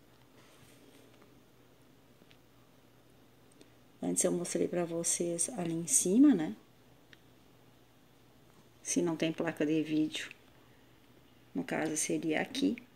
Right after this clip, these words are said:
Mas como tem placa de vídeo, então es-, o cabo está encaixado aqui embaixo. Esse preto aqui, ó. Esse preto aqui.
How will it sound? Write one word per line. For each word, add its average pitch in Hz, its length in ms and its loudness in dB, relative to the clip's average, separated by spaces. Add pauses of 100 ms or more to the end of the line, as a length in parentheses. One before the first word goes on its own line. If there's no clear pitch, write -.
(540)
Mas 170 400 2
como 185 360 0
tem 170 260 -2
placa 160 400 -4
de 190 160 2
vídeo, 190 400 -2
então 180 260 -6
es-, - 260 -8
o 180 80 -12
cabo 165 420 0
está 180 520 -4 (520)
encaixado 170 800 -4
aqui - 240 -6
embaixo. 202 580 -6 (160)
Esse 180 220 -2
preto 180 360 -4
aqui, - 240 -10
ó. - 180 -20 (2250)
Esse 180 460 0
preto - 300 -8
aqui. - 260 -16